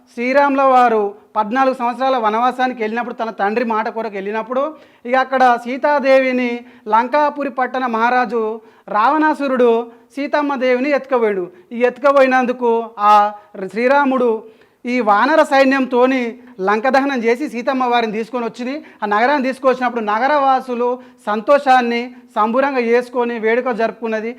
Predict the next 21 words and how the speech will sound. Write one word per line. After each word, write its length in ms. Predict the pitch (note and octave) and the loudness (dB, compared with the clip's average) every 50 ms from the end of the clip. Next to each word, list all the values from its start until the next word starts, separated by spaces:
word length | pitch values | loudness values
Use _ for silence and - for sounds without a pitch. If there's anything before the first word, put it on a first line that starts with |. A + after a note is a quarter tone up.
| - _ - | -18 _ -12
ఇది 140 | A#3+ G3+ G3+ | -12 -10 -6
దీపావళికి 720 | F3+ B3+ C4+ C4 C4+ C#4 C#4 C4 C4+ C4+ C4 C#4 C4+ - | -6 -6 -6 -4 -4 -4 -2 -2 -2 -2 -4 -4 -4 -4
ఆధారంగా 640 | F#3 G#3+ A#3 B3 B3 B3 B3 B3 A#3 A#3+ A#3+ A#3 A3 | -2 -2 -2 -2 -2 -2 -4 -4 -4 -4 -4 -4 -4
కూడా, 420 | A3 A3+ A#3+ B3 C4 C4+ C#4+ D#4 D4 - | -4 -4 -4 -4 -6 -6 -8 -10 -14 -12
కూడా 340 | - A3 A3+ A3+ B3+ D#4 F#4 - - - _ _ _ A3+ | -8 -4 -2 0 0 -2 -2 -6 -14 -20 _ _ _ -12
ఒక 140 | G#3+ - | -8 -6
పండుగనే. 560 | A#3 - G#3 G3 G3+ G#3 G#3 G#3 G3+ G3 F3 D#3 - - _ _ | -6 -4 -2 -2 0 0 -2 -2 -2 -4 -6 -8 -12 -20 _ _
ఇక 80 | G#3 G#3 | -6 -4
అంతేకాదు, 720 | G#3 G#3 G#3+ G#3+ A#3 C4 B3+ A#3 A3+ A3+ A3+ A3+ G#3+ G3 D#3+ E3 | -4 -2 -2 -2 0 2 2 4 4 4 2 2 0 -4 -8 -8
మహాభారతం, 720 | F#3 F#3+ F#3+ A3 A#3 A#3 A3 A#3 A3+ A3 G#3 A3 F#3+ F3 - - _ _ _ G#3+ | -8 -4 -2 0 0 4 4 4 4 4 0 -4 -8 -8 -10 -16 _ _ _ -2
పాండవులు 420 | G#3 G#3+ A#3 A#3 B3+ B3+ B3+ B3 | 0 0 2 2 2 2 2 2
ఉరు 120 | B3+ B3+ | 0 0
కదా, 380 | B3 C4 B3+ B3 A#3 G#3 F3+ E3+ - - _ _ | 2 2 2 4 4 2 2 0 -8 -18 _ _
ఇక 60 | A3 G#3 | -10 -6
పాండవులు 840 | F#3+ A3 G#3+ A3+ B3 B3+ B3+ C4 B3+ B3+ B3+ B3 A#3+ A#3+ A#3+ B3 B3 - - _ _ | -2 0 0 2 2 4 4 4 4 4 2 0 0 -2 -2 -4 -8 -14 -20 _ _
ఇక 100 | G3 A3+ | -4 -4
పాచికల 720 | A3 A3 G#3+ G#3 G#3+ B3 A#3 C#4+ C4+ B3 C#4 C4 B3+ A3 | -2 -2 0 2 2 2 0 -2 -2 -2 2 2 4 2
మాయలో 460 | A3 G#3+ G#3 A3 A#3 A#3+ B3 A#3+ G#3+ G3 | 2 2 0 2 2 2 0 0 0 0
పడి 260 | G3 G#3+ A#3 C4 B3 | 0 0 0 0 0
ఆట 280 | A3+ F#3+ F#3+ G#3+ A3+ A#3 | -2 0 0 -2 -2 0
ఆడి, 420 | G#3+ A3 A#3+ C4 C4+ B3 G#3+ G#3 | 2 2 2 2 0 -2 -4 -6